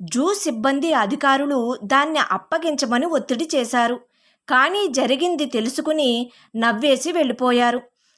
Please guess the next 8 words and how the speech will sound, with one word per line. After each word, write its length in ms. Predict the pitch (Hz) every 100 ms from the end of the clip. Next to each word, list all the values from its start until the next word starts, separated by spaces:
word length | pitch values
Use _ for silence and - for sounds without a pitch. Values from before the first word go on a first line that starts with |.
| -
ఆ 40 |
అవమానంతో 840 | 349 320 262 285 359 370 359 359 349
వారు 260 | 311 294
ఏకంగా 800 | 254 202 214 349 311 311 269 240 240 180
ఇల్లే 400 | 196 220 311 349
ఖాళీ 300 | 285 233 240
చేసేశారు," 800 | 226 233 240 247 277 226 233 - _ _ _ _ - 269
చెప్పిందామె. 760 | 269 - 349 269 226 220 226